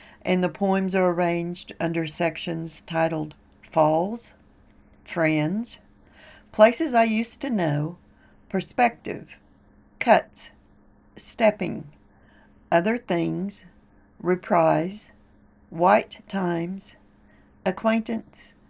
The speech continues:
and Still Life. There are fifty-one poems listed on the table of contents, but then there are eleven more that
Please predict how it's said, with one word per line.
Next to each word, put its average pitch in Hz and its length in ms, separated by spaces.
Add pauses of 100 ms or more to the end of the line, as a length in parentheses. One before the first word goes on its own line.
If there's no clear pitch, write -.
(300)
and 165 440
Still 180 380
Life. 165 540 (840)
There 180 460
are 175 100
fifty-one 208 600
poems 196 400
listed 196 520
on 175 140
the 180 80
table 180 340
of 202 140
contents, - 840 (600)
but - 160
then 180 220
there 175 140
are 170 60
eleven 196 460
more 180 560
that 160 320